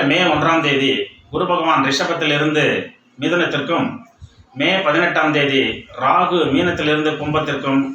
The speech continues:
கேது கன்னியிலிருந்து சிம்மத்திற்கும் பெயர்ச்சி அடைய இருக்கின்றார்கள். இந்த கிரக பெயர்ச்சிகளின் தாக்கத்தை பொறுத்துத்தான் இந்த ஆண்டு புத்தாண்டு பலன்கள் பன்னிரண்டு ராசி அன்பர்களுக்கும் இருக்கும்.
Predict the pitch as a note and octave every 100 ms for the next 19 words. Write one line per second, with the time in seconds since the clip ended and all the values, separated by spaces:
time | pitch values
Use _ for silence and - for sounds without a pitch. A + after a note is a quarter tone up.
0 | - F3+ F#3+ E3 D3 D#3+ F3+ D3 C#3+ D3+
1 | C#3+ C#3+ D3 C3+ A2+ C3 C3+ - - -
2 | - _ C#3 E3 D#3+ C3 B2 C3 A#2 A#2
3 | A2 F#2+ - - - _ _ _ _ _
4 | - - C#3 F#3+ G3 D#3+ - - F3+ F#3+
5 | E3+ E3+ E3+ E3 D#3+ D3+ C#3 - - _
6 | _ _ C#3+ E3 F3+ F#3+ F#3+ E3+ D#3+ D#3
7 | D3 C#3 C#3 C#3 C3+ - - - - -
8 | - - E3 E3+ D3 D#3+ E3 C#3 - -
9 | - - - E3+ D3 C#3 C3+ C3+ B2+ A#2+
10 | C3 C#3+ C#3 B2+ B2 C3+ C#3 C3 C3+ A#2+
11 | A#2 B2 A2+ G#2 - _ - _ _ C3+
12 | C3+ B2 -